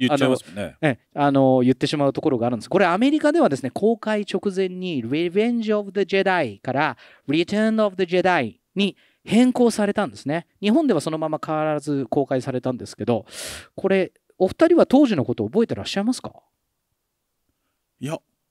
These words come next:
Speaker 1: 僕はもう、
Speaker 2: ええ。
Speaker 1: 全然その変わったっていうのは覚えてないし、四十年前ですよね。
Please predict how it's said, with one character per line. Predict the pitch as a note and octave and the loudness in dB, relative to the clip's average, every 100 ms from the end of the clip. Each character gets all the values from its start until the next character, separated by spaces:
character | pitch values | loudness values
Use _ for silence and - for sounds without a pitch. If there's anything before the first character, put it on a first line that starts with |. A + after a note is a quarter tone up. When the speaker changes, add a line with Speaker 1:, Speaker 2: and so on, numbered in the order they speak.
| - | -2
Speaker 1:
僕 | G#3+ - F#3+ | -2 -2 -4
は | D#3+ D#3 | 0 -2
も | C#3+ | 0
う、 | |
Speaker 2:
え | F3 G#2 - | 0 0 -8
え。 | _ _ - | _ _ -4
Speaker 1:
全 | F3+ | -2
然 | F#3 | 0
そ | F#3 F3 | 0 -2
の | D3 _ | -4 _
変 | - A3 | 4 4
わ | |
っ | A#3+ | 4
た | - | 4
っ | D#3+ | 2
て | E3+ | 2
い | |
う | |
の | B2+ | 0
は | G2 E2 B1 _ _ _ - - | 0 -2 -10 _ _ _ -20 -10
覚 | C#3+ D#3 | 0 2
え | |
て | C3+ | 2
な | |
い | A2+ | -2
し、 | |
四 | - A#3 D4 | 0 0 6
十 | E4+ | 6
年 | E4+ | 6
前 | C4+ C3+ | 6 4
で | G2 | 2
す | E2+ | -8
よ | |
ね。 | F2 C3 | -6 -6